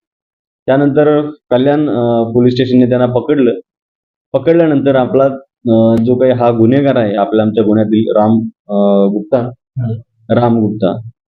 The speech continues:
Speaker 1: तर त्याचा आपण बेल, अ, हायकोर्टातनं रद्द करून त्याला ताबा घेतलेला आहे. आणि त्याच्याकडून जवळपास, अ,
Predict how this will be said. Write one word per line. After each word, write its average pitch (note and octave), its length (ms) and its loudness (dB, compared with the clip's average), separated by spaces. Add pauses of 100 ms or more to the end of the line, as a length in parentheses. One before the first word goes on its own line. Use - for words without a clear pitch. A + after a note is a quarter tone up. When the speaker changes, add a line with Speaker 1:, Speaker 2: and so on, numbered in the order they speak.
(280)
Speaker 1:
तर A#2+ 100 2
त्याचा B2 260 0
आपण C#3 320 0
बेल, F3 380 4
अ, - 80 -6
हायकोर्टातनं C3 880 0
रद्द C3 280 0
करून C#3+ 360 0 (440)
त्याला B2+ 180 2
ताबा B2+ 320 0
घेतलेला B2+ 400 0
आहे. D#3 120 -4 (100)
आणि A2 100 0
त्याच्याकडून C3+ 480 0
जवळपास, C3+ 640 -2 (400)
अ, G#2+ 140 2